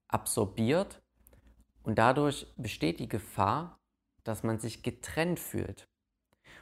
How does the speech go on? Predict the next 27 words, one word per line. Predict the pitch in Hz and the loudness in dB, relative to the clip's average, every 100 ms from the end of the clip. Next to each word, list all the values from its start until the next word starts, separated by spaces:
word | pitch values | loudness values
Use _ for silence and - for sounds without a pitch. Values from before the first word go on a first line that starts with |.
| - | -2
Und | 110 | 4
genau | 117 127 175 | 6 8 6
das | 151 | 4
ist | 151 160 | 0 -2
mir | 170 | -2
jetzt | 160 | 0
auch | 131 127 | 0 0
nach | 120 | -2
einiger | - 113 123 117 113 | 0 2 2 2 0
Zeit | - 107 - | 2 2 4
aufgefallen | 117 127 - 101 - 110 165 180 - _ - - - | 4 4 0 -2 4 4 4 -2 -10 _ -20 -16 -4
und | 107 | -2
ich | 101 | 4
habe | 120 131 | 4 4
jetzt | 127 | 2
auch | 123 | 2
noch | 120 | 2
mal | 113 110 | 2 0
ein | 110 | 0
bisschen | 113 113 110 | -2 -2 2
mehr | 110 110 | 2 2
Literatur | 113 110 107 101 - 127 120 | 0 0 -2 -4 -4 -2 0
noch | 113 104 - - _ | -2 -4 -10 -20 _
gelesen, | - 104 113 151 160 160 - _ _ _ _ | 0 4 4 4 0 -6 -8 _ _ _ _
auch | - 104 | -4 0
in | 110 | 0
Richtung | 117 120 110 107 113 | 0 2 2 2 -2